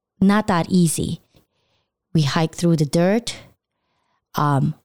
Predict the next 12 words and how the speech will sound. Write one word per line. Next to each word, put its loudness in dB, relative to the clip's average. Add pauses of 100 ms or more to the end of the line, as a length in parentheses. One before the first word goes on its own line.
rocks, -2 (1080)
um, -6
what 0
else? -2
Sand. 0 (180)
Oh 0
my 0
gosh, -2
have -4
you 2
ever -2
tried -2